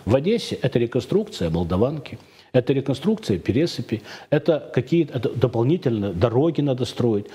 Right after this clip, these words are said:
Ну как же можно строить сегодня посёлок Котовского в таком огромном масштабе, увеличивая его территорию, имея одну дорогу?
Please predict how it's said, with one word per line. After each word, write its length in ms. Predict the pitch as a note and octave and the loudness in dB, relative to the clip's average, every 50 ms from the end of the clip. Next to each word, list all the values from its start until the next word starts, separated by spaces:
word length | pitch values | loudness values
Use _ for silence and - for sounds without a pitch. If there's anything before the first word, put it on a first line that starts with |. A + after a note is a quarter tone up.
| - - - | -8 -4 -2
Ну 80 | D3+ | 0
как 180 | - A#3 G#3+ D#3+ | 2 2 0 0
же 100 | D3 D#3+ | 0 0
можно 200 | D#3 D#3 D3 C3 | 0 0 -2 -2
строить 300 | - - E3+ E3+ D3+ - | 0 2 2 2 2 2
сегодня 180 | - D3+ D3 | 0 0 0
посёлок 440 | C3+ - C#3 - - D#3+ D3 C3 - | 0 0 -2 0 2 2 2 0 0
Котовского 500 | - C3+ - D#3 C#3 A#2+ - - - F#2+ | -2 0 0 0 0 0 -2 -6 -6 -6
в 80 | F2 - | -4 -2
таком 260 | - D3+ - D3+ C#3 | 0 2 2 2 0
огромном 520 | C3 B2+ C#3 C#3+ D#3 D#3+ C#3 C3+ B2 A#2 | 0 0 0 0 2 2 0 0 0 -2
масштабе, 540 | A2+ B2 A#2+ - - A#3 B3 B3 F3+ - - - - - - - | -2 -2 -4 -4 -2 -2 -2 0 -2 -4 -6 -8 -12 -6 0 0
увеличивая 500 | A#2+ B2+ D3+ E3 F3+ D#3 - - C#3 C3+ | 2 2 4 2 2 0 0 0 0 2
его 100 | C3 B2 | 2 0
территорию, 560 | A2+ B2+ A#2+ A#2+ G#2 - G#2+ F2+ E2 E2 E2 - - - - | 0 0 0 0 0 0 0 0 -2 -2 -6 -8 -10 -2 2
имея 360 | C#3+ D3+ F3 G3 F#3+ F#3+ F#3 | 2 4 4 4 2 2 2
одну 260 | D#3 B2+ C3+ F3+ G3+ | 0 0 0 0 2
дорогу? 460 | F#3 E3+ F3+ E3+ D3+ A2 F2 F#2 F#2 | 2 2 0 0 -2 -4 -6 -8 -12